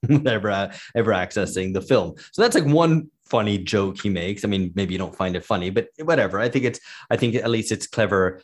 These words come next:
um, and it's no less than a stupid film like this deserves. I haven't seen the film, but I can pretty confidently say it's stupid. The other one, the other point that he makes, um, is that, uh, he, he immediately after says, "I haven't seen it," is the editorial that appeared in Pravda on January twenty-eighth, nineteen thirty-six,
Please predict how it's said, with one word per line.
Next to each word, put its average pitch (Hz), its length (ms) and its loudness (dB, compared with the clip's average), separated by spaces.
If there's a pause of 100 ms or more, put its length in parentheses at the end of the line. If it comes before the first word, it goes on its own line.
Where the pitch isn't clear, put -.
um, 95 300 0
and 98 120 0
it's 92 220 -6
no 113 160 2
less 98 260 0
than 95 120 -2
a 90 40 -4
stupid 87 340 -8
film 87 180 -2
like 85 160 -6
this 85 140 -6
deserves. 87 440 -6
I 156 60 4
haven't 127 180 2
seen 95 160 -4
the 87 80 -6
film, 87 180 -4
but 92 80 -2
I 101 60 0
can 87 260 -4 (140)
pretty 98 180 -4
confidently 85 400 -8
say 76 180 -10
it's 73 120 -12
stupid. - 400 -12 (440)
The 156 80 6
other 226 180 6
one, 101 360 0 (140)
the - 80 6
other 214 100 4
point 113 180 2
that 92 80 0
he 90 60 0
makes, 82 440 -8
um, 98 580 0 (180)
is 120 180 2
that, 120 380 0
uh, 113 180 4
he, 127 240 2
he 123 200 0
immediately 123 400 2
after 123 280 0
says, - 360 -4
"I 90 120 -6
haven't 90 300 -4
seen - 180 0
it," 87 200 -6
is 101 220 -2 (320)
the 147 100 4
editorial 147 520 4
that 98 120 2
appeared 101 300 0
in 95 100 -2
Pravda 104 640 -2
on 92 280 -2
January 104 300 0
twenty-eighth, 90 440 -4
nineteen 90 340 -4
thirty-six, 87 640 -4